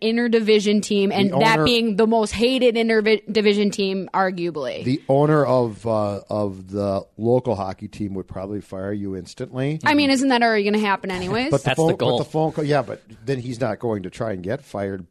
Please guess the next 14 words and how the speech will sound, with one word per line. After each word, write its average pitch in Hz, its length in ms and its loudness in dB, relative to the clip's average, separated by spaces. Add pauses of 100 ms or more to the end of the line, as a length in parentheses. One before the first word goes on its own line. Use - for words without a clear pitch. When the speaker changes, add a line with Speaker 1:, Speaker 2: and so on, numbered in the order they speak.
Speaker 2:
by 92 200 -8 (240)
making 123 360 -4
that 98 180 -6
trade. 92 360 -6 (380)
But 113 140 -6
that's 151 220 0
the 160 80 -16
type 147 200 -4
of 127 80 -8
trade. 120 340 -12 (380)
It 151 140 0
sounds 170 260 2
absolutely 143 340 -2
crazy, 143 480 -4